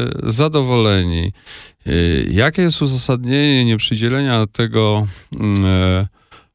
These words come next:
e, wotum zaufania? Trudno jest mi powiedzieć, rzekomo, że,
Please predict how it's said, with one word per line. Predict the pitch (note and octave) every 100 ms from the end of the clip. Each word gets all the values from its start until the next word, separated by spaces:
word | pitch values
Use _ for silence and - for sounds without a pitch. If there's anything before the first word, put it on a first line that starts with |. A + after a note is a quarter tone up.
| -
e, | - F2
wotum | G2 D3 D3 C#3
zaufania? | A#2+ A#2 A2 - G#2+ F#2+ G2+ A#2+ C#3 - - -
Trudno | D#3+ E3
jest | D#3+ D#3+
mi | D3+
powiedzieć, | D3+ C#3+ D#3 C#3 A2+ G2+
rzekomo, | G2 F#2 A#2+ - D3 C#3+ C#3 C3
że, | A#2 A2+ B2+ A#2+